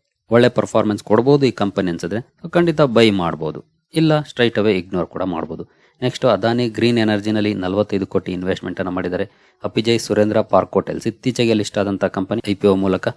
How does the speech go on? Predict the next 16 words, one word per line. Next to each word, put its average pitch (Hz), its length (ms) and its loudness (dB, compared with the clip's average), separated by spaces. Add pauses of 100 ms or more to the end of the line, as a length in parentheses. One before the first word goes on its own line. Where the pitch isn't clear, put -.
(180)
ಇದರಲ್ಲೂ 120 260 4
ಕೂಡ 113 160 2
ನೋಡ್ಬೋದು 104 320 2
ಮೂವತ್ತೊಂಬತ್ತು 101 540 -2
ಕೋಟಿ 98 220 0
ಇನ್ವೆಸ್ಟ್ಮೆಂಟ್ 95 460 -2
ಅನ್ನ 95 100 -2
ಮಾಡಿದ್ದಾರೆ 92 380 -2
ಫೆಬ್ರವರಿಯಲ್ಲಿ. 90 720 -4 (220)
ಅರಬಿಂದೋ 123 400 2
ಫಾರ್ಮಾದಲ್ಲಿ 107 600 0
ಏಳು 101 240 2
ಕೋಟಿ 101 260 -2
ಇನ್ವೆಸ್ಟ್ಮೆಂಟ್ 95 460 -6
ಅನ್ನ 92 100 -8
ಮಾಡಿದ್ದಾರೆ. 92 420 -4